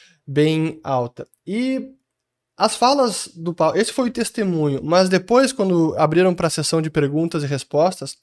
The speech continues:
aí que foi o momento onde o mercado começou a sacudir, porque o Powell usou algumas palavras, dando respostas que nunca tinha dado, e a luz amarela acendeu. Então deixa eu colocar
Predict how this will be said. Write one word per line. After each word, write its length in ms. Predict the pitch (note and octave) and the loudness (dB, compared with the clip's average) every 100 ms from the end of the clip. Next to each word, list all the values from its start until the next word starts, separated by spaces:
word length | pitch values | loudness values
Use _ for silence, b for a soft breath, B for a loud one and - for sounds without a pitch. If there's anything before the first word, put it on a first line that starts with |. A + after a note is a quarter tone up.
| B B B B B B | B B B B B B
aí 180 | E3+ G#3 | 2 2
que 140 | A3+ | 0
foi 600 | G#3 A3 G#3 G3+ F#3 F3 - | -2 4 6 6 6 6 4
o 140 | F#3 | 4
momento 500 | F3+ F3+ F3+ F3+ F3+ | 4 6 4 4 2
onde 320 | E3 E3 D#3+ | 4 4 4
o 20 | |
mercado 440 | F#3 A#3+ G#3+ G3+ F#3+ | 2 2 4 2 2
começou 560 | F#3 E3+ D#3 - D3+ | 2 2 0 0 2
a 100 | D3+ | 2
sacudir, 600 | C#3+ D3 - C3 C3+ D#3 D#3 | 0 -2 -2 -4 0 -2 0
porque 280 | F#3 F#3 | -4 0
o 240 | G#3+ - F#3 | 0 0 -2
Powell 600 | - F3 F3 F#3 F#3 F3+ | 4 6 6 6 4 4
usou 320 | E3+ E3 E3+ | 2 4 4
algumas 380 | E3+ E3+ E3 - | 4 2 0 -2
palavras, 960 | - D3+ C3+ D3 E3+ F3 F3 F3 - - b b - | 0 2 4 4 4 4 4 2 -4 -12 b b -8
dando 380 | D3+ F3+ G#3+ G3+ | 4 6 8 6
respostas 640 | F3 E3 - E3+ F3 F#3+ | 2 -2 2 4 4 -2
que 140 | - G3+ | -4 0
nunca 320 | G#3 C#4 A#3+ | 0 0 -4
tinha 280 | - F#3+ D#3 | -2 -2 0
dado, 480 | C3+ D3 G#3+ F#3 D3+ B B B B _ | 4 4 2 -2 -8 B B B B _
e 560 | F3 G#3 A#3+ B3+ C4 A#3 | -2 0 2 2 2 0
a 140 | - G3 | 2 4
luz 240 | F#3+ G3+ | 4 6
amarela 680 | G3+ G3 F3 D#3 E3+ F3+ - | 6 6 4 2 2 2 0
acendeu. 440 | E3+ - F#3 D#3+ B2+ | -4 -4 -4 -2 -4
Então 160 | D#3+ | -2
deixa 160 | F3+ A3+ | -2 -2
eu 40 | |
colocar 500 | C4 G3 F3+ D#3+ D#3+ | -2 -2 0 -2 -4